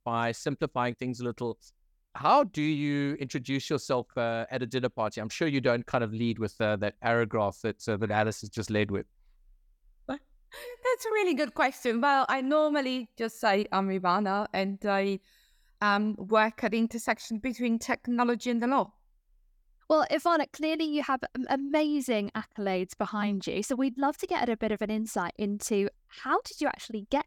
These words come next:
Speaker 3: to where you are today?
Speaker 2: It has been a little bit weird, actually, because I have a background in human rights, and then I got into information technology, and I got into security, and, um, and then I started to,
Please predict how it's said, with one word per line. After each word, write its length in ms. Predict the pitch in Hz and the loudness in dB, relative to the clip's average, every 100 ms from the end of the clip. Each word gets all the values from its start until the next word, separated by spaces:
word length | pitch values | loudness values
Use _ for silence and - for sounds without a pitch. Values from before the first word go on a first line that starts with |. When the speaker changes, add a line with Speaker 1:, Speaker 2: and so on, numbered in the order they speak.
| _ | _
Speaker 3:
to 100 | - | -4
where 160 | 214 214 | 0 0
you 180 | 202 214 | 0 0
are 160 | 339 | 0
today? 380 | - - - 214 - _ _ _ _ _ | -2 -6 -6 -6 -12 _ _ _ _ _
Speaker 2:
It 120 | 226 | -2
has 260 | 233 320 - | 2 2 2
been 200 | 370 302 | 2 2
a 40 | |
little 160 | 294 254 | 2 2
bit 160 | 254 | 0
weird, 280 | 233 285 226 | 2 0 0
actually, 420 | 107 - - 151 | -4 -6 -8 -6
because 340 | 151 196 254 226 | -6 0 2 4
I 160 | 240 302 | 4 4
have 140 | 277 | 0
a 60 | 240 | 2
background 460 | 233 - 208 208 | 2 2 2 2
in 100 | 208 | 0
human 240 | 196 185 185 | 0 0 4
rights, 420 | 196 127 - - | 4 4 -2 -8
and 140 | 165 202 | 0 2
then 120 | 220 | 4
I 100 | 254 - | 2 2
got 240 | 202 185 - _ | 2 2 -2 _
into 480 | 190 190 - 196 170 - _ - | -4 -4 0 2 2 -2 _ -6
information 560 | 208 185 190 196 185 175 | -4 0 0 0 -4 -4
technology, 720 | 175 - 226 254 226 247 208 | -4 -2 0 0 0 0 2
and 120 | 190 | 0
I 80 | 180 | 0
got 220 | 202 220 | 0 2
into 300 | 269 240 208 | 2 -2 -4
security, 1000 | - 180 - 247 247 233 240 214 196 - _ _ _ _ | -8 -10 -2 0 0 -2 0 0 0 -6 _ _ _ _
and, 480 | 196 190 190 175 180 | 0 2 0 -2 2
um, 400 | 180 170 165 165 | 2 4 0 -2
and 160 | 190 208 | 0 2
then 100 | 220 | 2
I 80 | 202 | 0
started 460 | - 196 190 208 | 0 0 0 -6
to, 440 | - 208 190 180 | -8 -2 0 0